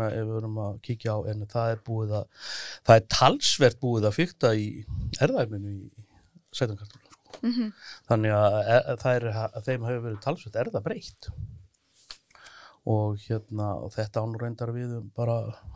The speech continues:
Speaker 1: allar ræktunarplöntur sem við erum með, þetta er allt meir og minna erfðabreytt, sko. Því miður, hvernig að fólk vilji ekki borða þær, þá erfðabreyttan mat, þá er þetta bara orðið þannig.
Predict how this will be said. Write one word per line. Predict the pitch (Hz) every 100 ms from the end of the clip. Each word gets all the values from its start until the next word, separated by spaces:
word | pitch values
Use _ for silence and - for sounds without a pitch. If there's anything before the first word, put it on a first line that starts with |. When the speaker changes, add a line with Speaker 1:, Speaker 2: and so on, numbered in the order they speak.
| -
Speaker 1:
allar | 107 _ - 120 113 - - - - - _ _ _ _ _ _ _ _ _ _ _ _ _ - - _ _ -
ræktunarplöntur | 117 - 127 117 123 110
sem | 117 127
við | 120
erum | 117
með, | 127 110 104
þetta | 101
er | 101
allt | -
meir | 117 104 135
og | 123 110
minna | 110 117
erfðabreytt, | 120 120 117 110 -
sko. | - _ _ _
Því | 110
miður, | 104 113 120 110 -
hvernig | 120 117 120
að | 110 - - - - - - - - - _ -
fólk | 110 117 120
vilji | 123 127 127 110 104 - - - - 135
ekki | -
borða | - 147 160
þær, | 151 110 -
þá | 107 107 110 117 - - 131
erfðabreyttan | 131 123 127 123
mat, | 143 139
þá | 90
er | 98 113
þetta | 113 123
bara | 131 131
orðið | 131 123 135 -
þannig. | 131 117